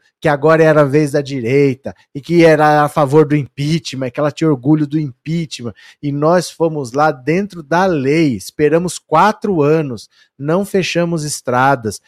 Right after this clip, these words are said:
não depredamos Brasília, não tentamos golpe, não matamos ninguém.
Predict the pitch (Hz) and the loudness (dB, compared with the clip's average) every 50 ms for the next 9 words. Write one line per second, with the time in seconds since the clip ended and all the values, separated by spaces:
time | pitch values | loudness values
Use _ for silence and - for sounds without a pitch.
0 | _ _ - 147 156 180 202 196 196 185 190 - 185 180 156 139 147 160 160 160 | _ _ -8 -2 -2 -2 0 0 -2 -4 -4 -4 -4 -4 -2 0 0 0 2 0
1 | 151 139 151 143 139 127 113 110 113 127 139 135 127 120 120 139 170 202 196 - | -2 0 2 2 2 0 -2 -4 -4 -4 -2 0 -2 -2 -2 -2 -4 -4 -4 -4
2 | 196 180 160 - 175 175 170 170 151 117 131 123 131 139 147 147 - 131 123 131 | -6 -6 -4 -4 -4 -4 -4 -6 -4 0 2 4 4 4 4 0 -2 -8 -4 -4
3 | 151 170 185 185 170 - _ - 180 202 220 208 208 185 175 180 170 156 135 139 | -4 -2 -2 -2 -4 -4 _ -2 0 0 0 0 -2 -2 -2 -2 -4 -2 -2 0
4 | 147 165 165 151 117 | 0 0 -2 -4 -6